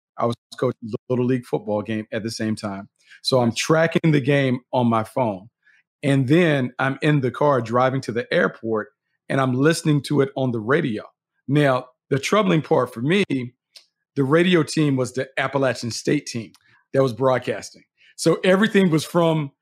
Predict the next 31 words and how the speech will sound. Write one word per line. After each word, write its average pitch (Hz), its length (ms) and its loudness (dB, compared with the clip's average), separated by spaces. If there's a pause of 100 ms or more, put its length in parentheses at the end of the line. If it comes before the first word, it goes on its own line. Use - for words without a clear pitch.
(200)
that 151 260 2
vantage 151 360 0
point. 113 240 -10
So 160 480 2 (420)
I'm 190 240 0
going, 202 400 4
I'm 160 240 0
listening. 185 540 0 (160)
I, 185 80 -4 (260)
I 156 80 2
get 156 160 0
out 196 140 0
the 170 80 -2
car, 175 580 2 (340)
like, 131 220 -6 (300)
Carolina's 170 400 2
down, 185 420 0
then 147 140 -4
they're 139 240 -6
up, 202 260 2 (640)
then 165 120 -2
they're 165 200 -2
up 151 160 -4
kinda 139 180 -4
big. 175 200 -2
And 170 80 -4
I'm 165 40 -4
like, 147 140 -4
"Oh, - 140 0
okay, 165 180 -6
well, 143 240 -6